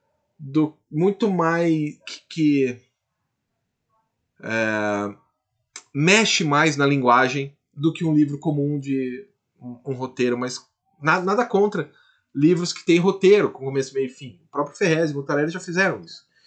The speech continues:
Mas aqui é um pouco, é um pouco mais livre, é um pouco mais experimental, e eu particularmente gosto bastante dessas coisas experimentais. Então, ó,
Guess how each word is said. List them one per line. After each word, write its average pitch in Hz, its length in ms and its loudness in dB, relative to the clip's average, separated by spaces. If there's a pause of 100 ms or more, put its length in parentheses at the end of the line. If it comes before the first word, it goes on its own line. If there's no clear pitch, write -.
(220)
Mas 151 200 2
aqui 175 300 0
é 175 60 4
um 175 120 0
pouco, 165 1000 0
é 147 60 -2
um 156 100 -2
pouco 202 440 2
mais 170 540 -2 (280)
livre, 135 640 0 (320)
é - 80 -8
um 135 100 -2
pouco 160 340 -2
mais 160 640 -2
experimental, 156 880 0 (220)
e 139 140 0
eu 139 220 4
particularmente 135 720 -6
gosto 127 480 -4 (300)
bastante 120 680 -2
dessas - 240 -8
coisas 117 280 -8
experimentais. 123 880 -12 (520)
Então, 196 220 4
ó, 110 240 -2